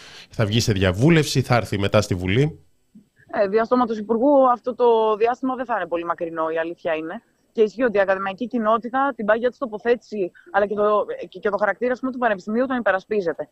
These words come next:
Speaker 2: Εμείς αυτό παλεύουμε να γίνει και τώρα, ε, που, ε, προσπαθούν, ας πούμε, να πλήξουν, ε, το Υπουργείο και η Νέα Δημοκρατία και ο Πιερακάκης, ε,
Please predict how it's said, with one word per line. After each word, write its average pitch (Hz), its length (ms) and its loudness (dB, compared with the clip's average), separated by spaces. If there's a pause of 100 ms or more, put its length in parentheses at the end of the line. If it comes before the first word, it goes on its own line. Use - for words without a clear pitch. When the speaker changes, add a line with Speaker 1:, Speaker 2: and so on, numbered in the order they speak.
(180)
Speaker 2:
Εμείς 233 200 -2
αυτό 277 220 0
παλεύουμε 240 400 0
να 208 140 -2
γίνει 208 320 -4
και 226 120 -6
τώρα, 226 360 0 (260)
ε, 220 100 0 (200)
που, 240 220 0 (120)
ε, 202 40 0
προσπαθούν, 226 420 -2
ας 240 100 -2
πούμε, 269 140 -2
να 240 100 2
πλήξουν, 254 360 -4
ε, 285 140 -2 (880)
το 214 80 2
Υπουργείο 190 640 2
και 202 160 -4
η 190 80 -2
Νέα 202 180 0
Δημοκρατία 190 680 0
και - 60 -20
ο 175 40 -12
Πιερακάκης, 180 840 -8 (260)
ε, 196 120 -6